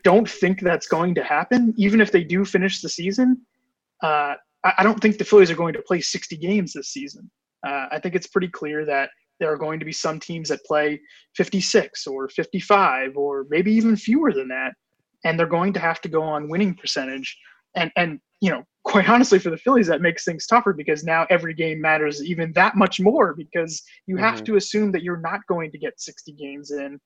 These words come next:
Speaker 1: Uh, you have to assume that it's gonna be less than that. And, and, and at this point, you know, you're, you're one and three and you're almost, like, fighting for your life already. I mean, it seems really weird, but, uh, I don't know. I mean, I, it seems like there's gonna be a,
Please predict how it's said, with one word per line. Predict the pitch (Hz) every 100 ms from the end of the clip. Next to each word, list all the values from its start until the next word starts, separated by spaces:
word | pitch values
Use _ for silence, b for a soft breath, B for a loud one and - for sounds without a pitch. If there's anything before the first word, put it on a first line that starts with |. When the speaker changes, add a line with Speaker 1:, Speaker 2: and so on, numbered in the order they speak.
| _ _ _ -
Speaker 1:
Uh, | 139 139 139 156
you | 170
have | 190 190
to | 175
assume | 156 180 170 165
that | 151 135
it's | 151
gonna | 175 151
be | 147
less | 151 160 -
than | 135
that. | 131 127 131
And, | 135 -
and, | 143 131
and | 139
at | -
this | 165
point, | - 170 156 139
you | 156
know, | 135 127 _ b b _
you're, | 165 151 -
you're | 160 139
one | 143 170
and | 170 127
three | 180 202 185 147
and | 143 131 156
you're | 165
almost, | 196 180 -
like, | 147 135 _ _
fighting | 156 156
for | 151 147
your | 135
life | 185 190 147
already. | 135 135
I | 139
mean, | 160
it | 160
seems | - 196 147
really | 147 170 139
weird, | 143 170 214 139 135 147
but, | 139 131 - B B -
uh, | 160 143 143
I | 196 180
don't | 135
know. | 123 131 156
I |
mean, | 156 151
I, | 139 160
it | 180
seems | - 185 165
like | 156 147
there's | 147
gonna | 156
be | 143
a, | 127